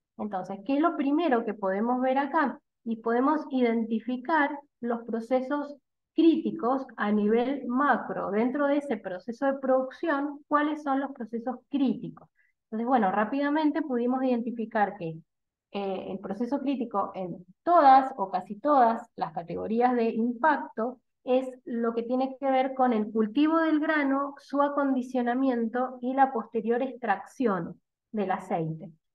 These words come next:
sin la etapa, eh, última de transesterificación, refino, etcétera, del biocombustible.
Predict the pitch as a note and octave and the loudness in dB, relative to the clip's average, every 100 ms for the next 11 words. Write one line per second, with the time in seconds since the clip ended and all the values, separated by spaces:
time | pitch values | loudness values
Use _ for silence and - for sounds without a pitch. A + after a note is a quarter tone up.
0 | _ - D4+ E4+ E4+ - A#3 A3+ B3 B3+ | _ 0 2 2 0 -2 -2 0 4 6
1 | C4 C#4+ - - G#3+ A3 C#4 C#4 A#3+ G3+ | 6 4 4 -6 -10 -6 0 2 2 0
2 | B3 B3 C4 A#3+ G#3+ A#3 G#3+ G#3 G#3 G#3 | 0 4 4 4 0 -2 -4 -4 -4 -8
3 | - G3+ F#3+ G#3+ C4+ C4+ B3+ B3 B3 A3+ | -8 -8 -8 -6 -4 -4 0 2 2 0
4 | G#3 A#3 G#3+ A3 A#3 G#3 - A3 A3 A3 | -4 -4 -2 -2 -4 -8 -8 -6 -2 -2
5 | G3+ G3 G3 F#3+ F#3+ F#3 F#3 G3+ E3+ - | -2 -4 -6 -4 -4 -4 -10 -8 -8 -8